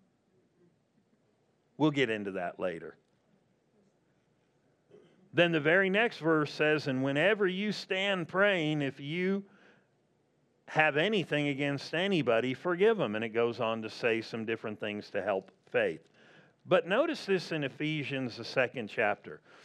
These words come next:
So mountains can be affected, problems can be affected, prayers can start working when we start, uh, putting this faith into action. But notice this in Ephesians,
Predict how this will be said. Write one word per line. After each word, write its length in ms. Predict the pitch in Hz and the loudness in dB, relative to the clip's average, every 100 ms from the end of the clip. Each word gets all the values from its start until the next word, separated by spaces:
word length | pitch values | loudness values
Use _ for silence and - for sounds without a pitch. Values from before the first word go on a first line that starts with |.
| - _ - | -20 _ -12
So 180 | - 151 | 0 2
mountains 880 | 131 135 151 165 - 196 208 - - _ _ _ | 4 2 0 -6 -4 -4 -4 -10 -20 _ _ _
can 200 | 175 160 | 0 2
be 160 | 160 | 2
affected, 640 | 165 165 170 170 196 185 - | 2 4 2 2 -4 -4 -10
problems 600 | - 120 120 135 139 - | 2 4 4 2 -6 -6
can 180 | 160 151 | -6 -2
be 140 | 160 | 0
affected, 580 | 160 170 175 175 208 208 - _ _ _ _ _ - _ _ _ | 0 2 2 2 0 0 -20 _ _ _ _ _ -20 _ _ _
prayers 680 | - 170 156 151 165 185 - | -8 2 4 6 4 4 0
can 220 | - 147 | -4 -4
start 440 | 135 - 165 160 147 | -4 2 2 2 0
working 680 | 123 143 165 160 180 214 247 _ _ _ _ - | 0 2 2 -2 -6 -4 -6 _ _ _ _ -4
when 220 | 156 156 | 0 0
we 240 | 156 147 - - - | 0 -4 -8 -20 -12
start, 420 | - 175 165 147 _ _ | 4 6 6 2 _ _
uh, 280 | - 127 110 104 _ _ _ - | 2 4 4 0 _ _ _ -2
putting 420 | 190 180 175 165 | 4 6 6 2
this 200 | 160 - | 0 -4
faith 400 | - 165 160 160 | 2 4 4 0
into 260 | 160 147 | -2 0
action. 640 | 135 139 160 - - 214 240 _ _ _ _ _ - _ _ _ _ _ | 0 0 0 -2 -6 -4 -6 _ _ _ _ _ -20 _ _ _ _ _
But 180 | 143 143 | 0 2
notice 460 | 143 214 349 240 - | 2 4 4 -2 0
this 280 | 180 151 | 0 0
in 140 | 165 139 | -2 -4
Ephesians, 920 | 127 175 208 196 - 104 90 95 - | -4 -8 -6 -6 -6 -8 -10 -14 -18